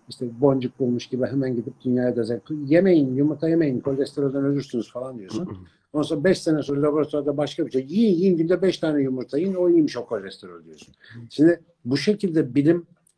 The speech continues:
maalesef anarşi de yaratabiliyor. Çünkü değişen bir yapısı var. Ama bilimdeki bilgi ne zaman ki kadim hatırlatmayla el ele tutuşmaya başlıyor,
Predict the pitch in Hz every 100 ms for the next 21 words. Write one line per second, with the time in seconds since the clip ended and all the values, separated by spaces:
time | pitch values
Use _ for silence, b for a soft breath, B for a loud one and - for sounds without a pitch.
0 | - 113 156 170 175 - - 123 131 135
1 | 165 143 113 95 85 - 80 78 80 78
2 | 120 92 113 123 - 156 156 117 95 -
3 | - 78 80 131 160 117 _ _ _ _
4 | _ - 87 107 127 131 139 139 214 165
5 | 151 101 - 76 _ _ _ _ - 110
6 | 156 185 196 165 143 120 - - 110 185
7 | 165 139 - 123 120 107 113 104 95 98
8 | 127 143 120 - - - - 107 117 151
9 | 147 - 156 156